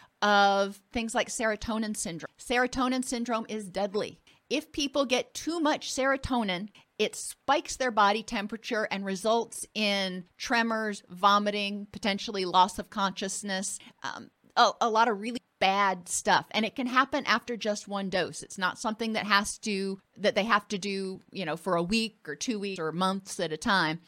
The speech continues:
Uh, sometimes we see, when we talk about serotonin syndrome, a lot of times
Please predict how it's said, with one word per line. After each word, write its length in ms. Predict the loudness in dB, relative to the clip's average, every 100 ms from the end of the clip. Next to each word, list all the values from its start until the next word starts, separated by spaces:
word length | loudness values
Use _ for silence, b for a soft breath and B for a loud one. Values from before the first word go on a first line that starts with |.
| b
Uh, 140 | -14
sometimes 560 | -2 0 2 2 2 -4
we 80 | -8
see, 480 | -6 -6 -4 -6 b b -6
when 120 | -4
we 60 |
talk 260 | 2 2 2
about 340 | 2 2 2 -8
serotonin 640 | 0 0 2 0 0 -2
syndrome, 440 | -4 -4 -2 -2 0
a 80 | 6
lot 240 | 10 10
of 100 | 8
times 440 | 4 4 6 2